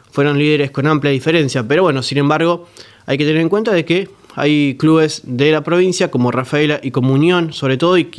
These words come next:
y seguramente alguno de Rosario que, no, que se me escapa, que, eh, están, por supuesto, varios escalones por encima del resto de los clubes.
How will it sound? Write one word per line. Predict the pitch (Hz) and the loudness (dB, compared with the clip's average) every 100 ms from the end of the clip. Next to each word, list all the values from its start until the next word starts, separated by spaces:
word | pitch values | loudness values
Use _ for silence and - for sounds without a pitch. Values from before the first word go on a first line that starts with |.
| 123 | -10
y | 131 | -6
seguramente | 123 147 143 147 143 | -2 0 2 0 0
alguno | 143 147 | 2 2
de | 139 | 0
Rosario | 123 143 143 | -2 -2 0
que, | 131 | 0
no, | 127 120 - | -2 -2 -4
que | - | -8
se | 127 | -4
me | 120 | -4
escapa, | 120 151 165 175 - - - _ - | -2 -2 -2 -4 -6 -20 -20 _ -4
que, | 139 160 151 | 0 0 0
eh, | 120 117 110 101 92 | -2 -2 -2 -4 -8
están, | 101 131 135 120 | -8 -4 -4 -4
por | 120 | -8
supuesto, | 120 110 - - 131 - - - | -8 -8 -6 -4 -4 -6 -18 -6
varios | 123 135 135 | -4 -2 -4
escalones | 139 135 135 135 | -4 -2 -2 -2
por | 131 | -4
encima | 123 139 135 131 | -2 -2 -2 0
del | 127 123 | -2 -2
resto | 139 139 135 | -4 -2 0
de | |
los | 120 | -2
clubes. | - 110 104 107 - | -4 -4 -4 -6 -12